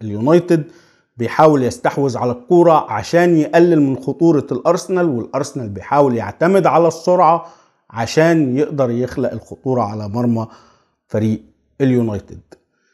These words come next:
تنزل بقى الشوط الثاني. الشوط التاني وزي ما قلت لك مشكلة التباطؤ، مشكلة التباطؤ تبص عليها تلاقي ان اريكسن على حدود منطقة الجزاء وهو بيفكر بقى انا حدي لمين ل-،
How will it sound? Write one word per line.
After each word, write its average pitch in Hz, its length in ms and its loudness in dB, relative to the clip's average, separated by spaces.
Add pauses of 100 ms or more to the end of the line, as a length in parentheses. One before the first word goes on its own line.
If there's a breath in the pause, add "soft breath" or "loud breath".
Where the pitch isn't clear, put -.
(300)
تنزل 247 320 4
بقى 233 500 6
الشوط - 680 -4 (380)
الثاني. 135 480 2 (580 soft breath)
الشوط 285 340 0
التاني 240 420 4
وزي 214 220 4
ما 208 120 4
قلت 175 220 4
لك 214 220 2
مشكلة - 400 -4
التباطؤ، - 560 -6
مشكلة 233 360 2
التباطؤ 214 480 2
تبص 202 400 -4
عليها 196 440 4
تلاقي 202 340 2
ان 170 140 0
اريكسن 180 420 -2
على 120 200 -2
حدود 170 280 -2
منطقة 190 440 2
الجزاء 151 500 2
وهو 175 420 2
بيفكر 170 720 0
بقى 196 380 2
انا 185 120 0
حدي 196 600 0
لمين 175 560 2
ل-، 123 160 -2